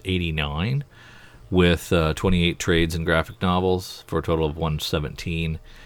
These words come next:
Image did eighty, shipped eighty things. Sixty-two of them were comics, eighteen were t-, trades and graphic novels, and I D W, uh, did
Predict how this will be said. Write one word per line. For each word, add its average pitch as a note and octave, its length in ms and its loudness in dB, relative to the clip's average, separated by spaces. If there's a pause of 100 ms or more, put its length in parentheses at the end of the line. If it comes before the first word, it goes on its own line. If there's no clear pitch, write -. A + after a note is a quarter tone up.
(240)
Image C#3 340 4
did D#2+ 240 2 (100)
eighty, F#2+ 520 2 (200)
shipped - 260 -4
eighty A2 240 4
things. F#2 440 2
Sixty-two - 680 2
of G2 140 10
them F#2+ 140 6
were E2+ 100 2
comics, E2 560 -2
eighteen F#2+ 800 -4
were D2 140 -6 (200)
t-, - 80 -12 (120)
trades D#2 280 -2
and D2+ 120 -6
graphic C#2 360 -4
novels, C#2 440 -6 (600)
and D#2+ 120 0
I E2+ 140 2
D E2 140 2
W, D2+ 500 0 (440)
uh, C#2+ 220 -4
did D2 180 -4